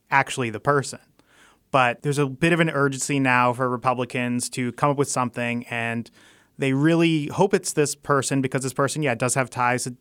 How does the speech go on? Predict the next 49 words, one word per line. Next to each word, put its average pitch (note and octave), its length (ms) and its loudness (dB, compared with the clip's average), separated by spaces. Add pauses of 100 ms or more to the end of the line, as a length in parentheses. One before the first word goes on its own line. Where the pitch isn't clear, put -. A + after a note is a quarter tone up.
(100)
Democrats, B2+ 500 -2
has B2 140 -6
worked B2 260 -2
with B2 120 -4
Democrats B2 420 -2
before, A2+ 500 -4 (400)
and D3 160 0
wanted, C3 420 2
you D#3 100 0
know, A2 180 2
prove C#3 440 -2
that B2+ 120 0
it's B2 160 -2
all A#2 440 0 (840)
a C#3 60 -6
deep B2+ 260 -4
state A2+ 320 -4
plot. C3+ 360 0
So D#3 120 0
I D#3 100 2
understand F#3 480 2
exactly B2+ 560 0
why A#2 480 0
they're C#3+ 160 0
trying A2 320 -8
to G#2+ 60 -10
do G#2+ 220 -8
it, G#2+ 280 -10 (560)
but, C3+ 220 0
you D#3+ 120 -2
know, B2+ 160 2
it's C3+ 140 -6
also D3 300 2
very B2 540 0 (560)
secondary A#2 800 0
in A#2 160 -2
that A#2 200 -4
the A#2+ 60 -8
core F3+ 420 2
of C3+ 80 0
what C#3 120 0
the C3+ 80 -4
whistleblower C3 640 0
put C#3 200 0
out E3+ 180 4
there C3 160 -6
in A#2+ 60 -4
his A2+ 120 -6
report, D#3 460 0